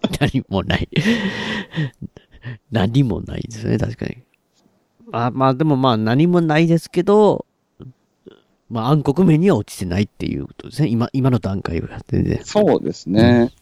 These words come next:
Speaker 1: うん。
Speaker 2: うん。
Speaker 1: うん。なるほどね。やっぱり、戻らんと、なかなかそれは。
Speaker 2: まあ、そうですね。
Speaker 1: うん。
Speaker 2: まあ、でも誰のせいでももちろんないし。
Speaker 1: ないから。
Speaker 2: うん、難しいですね。やっぱ今みんな、
Speaker 1: うん。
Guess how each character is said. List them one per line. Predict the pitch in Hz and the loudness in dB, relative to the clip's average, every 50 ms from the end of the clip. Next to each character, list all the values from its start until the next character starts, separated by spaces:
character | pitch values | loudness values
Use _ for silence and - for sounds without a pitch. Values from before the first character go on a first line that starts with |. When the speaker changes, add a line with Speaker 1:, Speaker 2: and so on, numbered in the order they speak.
| - - | -12 -12
Speaker 1:
う | - | -10
ん。 | |
Speaker 2:
う | 90 87 | -10 -8
ん。 | |
Speaker 1:
う | 85 | -8
ん。 | - 85 78 73 - - - - - - - 52 - - - 120 - - - _ _ _ _ _ | -8 -8 -8 -10 -14 -20 -20 -20 -14 -8 -8 -6 -6 -6 -10 -14 -14 -16 -20 _ _ _ _ _
な | - - | -16 -16
る | - | -16
ほ | - - | -14 -10
ど | - 104 | -6 -2
ね。 | 110 113 | 0 0
や | 117 | 0
っ | 104 | 0
ぱ | - 107 107 | 0 0 0
り、 | 104 95 - - - - - - _ _ _ _ _ _ _ _ _ - | 2 0 -2 -6 -12 -18 -18 -20 _ _ _ _ _ _ _ _ _ -10
戻 | - 98 104 104 107 110 | -6 -2 0 0 2 2
ら | 107 107 | 2 0
ん | 110 110 104 | -2 -4 -4
と、 | - 110 110 110 104 - - _ _ _ _ _ _ _ _ - | -2 2 2 2 2 0 -2 _ _ _ _ _ _ _ _ -12
な | 95 95 95 | -10 -10 -8
か | - 104 | -4 -4
な | 98 101 | -4 -2
か | - 98 | -2 -4
そ | - - 98 | -2 -2 0
れ | 95 | 0
は。 | 95 95 95 90 76 - - - - - - - _ _ - - - - - - - - - - - | 0 2 2 0 0 -2 -6 -12 -20 -20 -20 -20 _ _ -20 -20 -20 -18 -18 -16 -16 -16 -14 -10 -8
Speaker 2:
ま | 107 | -8
あ、 | |
そ | - - 123 | -4 0 0
う | 127 | 0
で | 127 | 0
す | - - 110 | 2 2 2
ね。 | 107 110 110 113 113 113 | 4 4 4 4 4 4
Speaker 1:
う | 107 | 6
ん。 | 104 | 6
Speaker 2:
ま | 104 107 | 6 6
あ、 | 107 | 4
で | 107 | 4
も | 107 104 101 | 2 2 2
誰 | 104 104 107 107 | 2 2 2 2
の | 104 107 | 2 2
せ | 107 120 127 143 | 2 2 2 2
い | 143 | 4
で | 139 | 4
も | 127 110 101 | 4 4 2
も | 101 104 107 | 2 2 2
ち | 117 | 2
ろ | 113 120 | 4 6
ん | 110 | 6
な | 107 95 92 95 | 6 6 6 4
い | 98 | 4
し。 | |
Speaker 1:
な | 98 104 107 | 4 2 2
い | 110 101 | 2 0
か | 92 - - - - 110 107 | -2 -6 -14 -8 -4 -2 0
ら。 | 98 95 90 87 - - - _ _ _ - | 0 0 0 -2 -4 -8 -14 _ _ _ -8
Speaker 2:
う | 98 | -4
ん、 | 98 95 92 92 104 107 - | -2 -2 -2 -2 -4 -8 -8
難 | 107 95 101 92 107 104 | -8 -6 -6 -8 -10 -8
し | 95 101 | -6 -4
い | 107 | -4
で | 123 135 | -2 -4
す | 127 - 107 | -4 -2 0
ね。 | 104 104 104 107 - | 2 2 2 0 -2
や | - 104 | -4 -4
っ | 104 | 0
ぱ | - 101 | 2 2
今 | 98 104 110 110 | 4 4 4 4
み | 117 117 | 6 6
ん | 143 | 6
な、 | 156 147 123 | 6 4 4
Speaker 1:
う | |
ん。 | - | 2